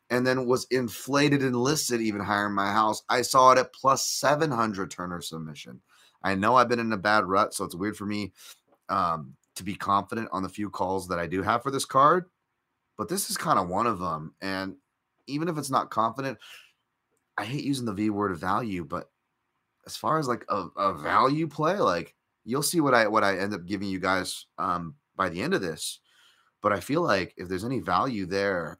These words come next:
um, it's this, it's, th-, this is a strong one. Uh, Turner by sub, don't go bet the house on it. I'm only putting a half unit, but, like, this is, uh, that number, this, it's justifiable just to do a quarter unit, right?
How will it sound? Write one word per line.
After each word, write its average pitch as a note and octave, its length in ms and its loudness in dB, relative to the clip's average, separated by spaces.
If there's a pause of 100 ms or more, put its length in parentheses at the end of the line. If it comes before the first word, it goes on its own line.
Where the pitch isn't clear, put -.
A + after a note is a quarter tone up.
um, E2+ 520 -2 (800)
it's C#3 160 -8
this, A#2+ 220 -4
it's, G#2+ 140 -6
th-, - 360 -12 (240)
this D3+ 180 -8
is F2+ 60 -8
a F2 60 -8
strong G2 400 0
one. - 200 -16 (680)
Uh, E2+ 220 -8 (440)
Turner A#2+ 280 -4
by C#3+ 140 -6
sub, A#2+ 400 2
don't C3+ 200 -2
go B2 100 0
bet G#2 220 -2
the F2+ 80 -6
house C#3 320 -2
on D#2 140 -6
it. D#2 100 -10
I'm A2+ 180 -2
only A2+ 160 -2
putting G2+ 300 -6
a D#2+ 40 -8
half F#2+ 320 -2
unit, G#2+ 320 -4
but, D2 120 -8
like, D#2 260 -8 (380)
this B2 160 -8
is, G#2 280 -4
uh, E2+ 120 -4
that A2+ 220 2
number, G2 500 0
this, F#2+ 260 -8
it's - 140 -14
justifiable G#2 720 2
just F#2+ 220 -8
to F2 60 -14
do E2+ 160 -8
a D#2+ 60 -10
quarter A#2+ 380 -6
unit, D#2+ 320 -12
right? G#2 280 -4